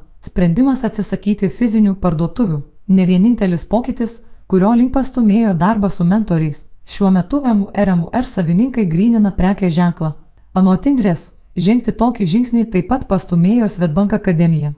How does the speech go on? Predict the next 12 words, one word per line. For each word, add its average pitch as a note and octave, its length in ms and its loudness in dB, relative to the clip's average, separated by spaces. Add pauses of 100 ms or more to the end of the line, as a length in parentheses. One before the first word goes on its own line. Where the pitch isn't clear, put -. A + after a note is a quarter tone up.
(220)
Veiklą A#3 440 0
pradėjome G3 520 4
nuo E3+ 200 4
moteriškų F#3+ 560 0
drabužių, F3+ 540 0 (380)
po F#3+ 120 0
to G#3+ 160 -2
prijungėme A3+ 720 2
ir F3+ 160 0
vaikiškus, F#3+ 640 -4 (240)
ir F3+ 160 2
vyriškus. F3 580 -2